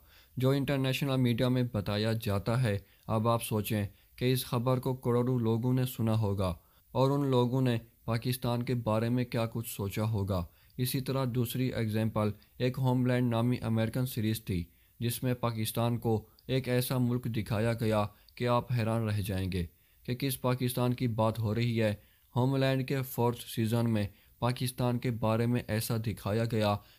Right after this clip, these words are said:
जैसे यहाँ हर घर में दहशतगर्द रहता हो और पाकिस्तान किसी पत्थर के ज़माने का एक मुल्क हो जिसको हम जानते हैं कि कोई भी सच नहीं है। यहाँ तक कि पाकिस्तानी जिनको उर्दू बोलते हुए दिखाया गया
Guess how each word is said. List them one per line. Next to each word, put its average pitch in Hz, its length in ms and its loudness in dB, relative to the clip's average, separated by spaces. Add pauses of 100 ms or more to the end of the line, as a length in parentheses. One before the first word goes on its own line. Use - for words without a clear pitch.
(120)
जैसे 123 300 0
यहाँ 123 420 2
हर 113 200 0
घर 110 220 0
में 107 220 2 (340)
दहशतगर्द 113 760 -2
रहता 101 340 -2
हो 90 260 0 (100)
और 135 260 4
पाकिस्तान 131 640 0 (260)
किसी 135 280 -2
पत्थर 123 380 -2
के 135 160 0
ज़माने 120 460 2
का - 240 -2
एक 123 200 0
मुल्क 113 280 2
हो 101 260 0 (260)
जिसको 117 300 0
हम 120 200 4
जानते 110 360 2
हैं 123 200 2
कि 117 140 -2
कोई 110 260 0
भी 117 180 0
सच - 340 -4
नहीं 107 320 2
है। 92 240 0 (300)
यहाँ 131 340 0
तक 135 160 -2
कि 139 120 -4
पाकिस्तानी 123 760 -2 (260)
जिनको 135 400 2
उर्दू 131 260 2
बोलते 123 360 0
हुए 123 240 2
दिखाया 117 460 0
गया 110 300 4